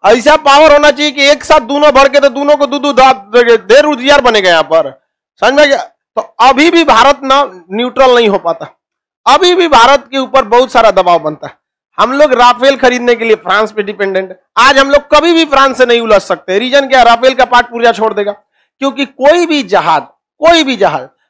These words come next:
अगर बारह हजार घंटा उड़ गया तो उसका इंजन change होना ही है। और जहाज में सबसे बड़ा हिस्सा इंजन होता है, इंजन गया जहाज खत्म। तो जो भी जहाज होता है तीन साल में उसका इंजन change हो जाता है।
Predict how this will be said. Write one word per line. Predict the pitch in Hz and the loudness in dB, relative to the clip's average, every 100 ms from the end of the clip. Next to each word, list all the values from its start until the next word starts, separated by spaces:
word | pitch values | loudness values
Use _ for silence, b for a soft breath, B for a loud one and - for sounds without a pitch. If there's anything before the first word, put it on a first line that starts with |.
| - | -6
अगर | 240 294 | 0 0
बारह | 202 226 277 320 277 | 0 2 2 4 4
हजार | 233 240 262 | 4 2 0
घंटा | 226 240 233 | 0 -2 0
उड़ | 233 262 | 0 -2
गया | 220 190 | -2 -4
तो | - _ 233 | -4 _ -16
उसका | 220 247 | -6 -4
इंजन | 240 240 262 254 | -2 -2 -2 0
change | 240 220 | -2 0
होना | 185 175 | 0 -2
ही | 160 131 | -4 -6
है। | 107 _ _ _ _ | -20 _ _ _ _
और | 214 | -4
जहाज | 208 226 262 | 0 2 2
में | 277 | 0
सबसे | 262 254 262 | 0 0 2
बड़ा | 262 269 | 2 2
हिस्सा | 240 220 233 | 2 0 -2
इंजन | 220 214 196 | 0 -2 -2
होता | 165 143 | -2 -6
है, | 139 | -8
इंजन | 233 269 277 | -4 -2 0
गया | 269 | 0
जहाज | 233 214 214 | 2 2 2
खत्म। | - 196 196 _ _ _ _ 247 | -2 -8 -10 _ _ _ _ -2
तो | |
जो | 202 170 254 285 | -2 -2 2 2
भी | 311 | 0
जहाज | 254 226 190 220 | 0 2 2 2
होता | 214 196 180 | -2 -2 0
है | 220 | 0
तीन | - 285 302 285 | -4 -4 -4 0
साल | 269 254 | 0 0
में | 247 | -2
उसका | 240 233 | -4 -4
इंजन | 214 214 214 | -2 -2 -2
change | 208 185 | -4 -4
हो | 175 | -4
जाता | 160 | -4
है। | 160 | -6